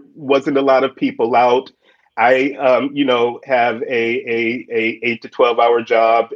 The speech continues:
and there was a lot of downtime for me. And so, um, I was able to think up all of these new scenes and, and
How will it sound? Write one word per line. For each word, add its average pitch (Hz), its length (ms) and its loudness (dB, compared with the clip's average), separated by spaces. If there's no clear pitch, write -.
and 113 380 -2
there 127 220 0
was 135 180 2
a 139 40 2
lot 135 240 2
of 120 100 -4
downtime 127 640 0
for 113 260 0
me. 107 340 -6
And 110 200 -6
so, 117 600 2
um, 113 420 0
I 135 160 4
was 143 360 0
able 143 400 2
to 139 480 0
think 151 220 0
up 143 200 0
all 139 160 2
of 151 60 -2
these 151 220 0
new 147 160 2
scenes 139 640 0
and, 123 320 0
and 123 320 0